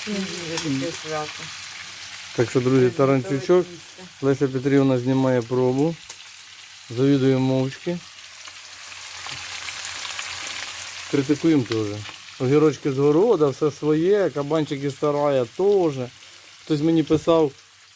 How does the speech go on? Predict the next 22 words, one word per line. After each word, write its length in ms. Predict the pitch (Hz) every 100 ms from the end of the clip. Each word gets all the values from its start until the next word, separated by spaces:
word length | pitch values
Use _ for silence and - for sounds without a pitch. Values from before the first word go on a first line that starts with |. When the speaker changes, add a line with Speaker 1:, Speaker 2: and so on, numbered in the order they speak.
| - -
Speaker 2:
вчора, 500 | 139 170 160 156 139 - - - -
не 140 | 165
дуже 280 | 160 202 208
легко 380 | 190 185 - 180
жити 420 | 180 180 190 185
і 120 | 180
в 200 | 165 165
місті. 720 | 170 196 190 156 - 143 131 117 - - - - - - 131 - 139
Два 220 | 151 185
часа 320 | 185 160 185
на 140 | 180
роботу, 960 | 175 175 170 202 233 226 - 208 202 180
їхати 540 | 156 156 190 170 175 156
треба, 360 | 165 170 160 143
за 120 | 147
станком 460 | - 160 151 185
стояти. 320 | 156 160 147 131
Да 60 |
я 100 | 151
не 120 | 165
спорю, 360 | 160 - 175 135
скрізь 400 | - 151 170 156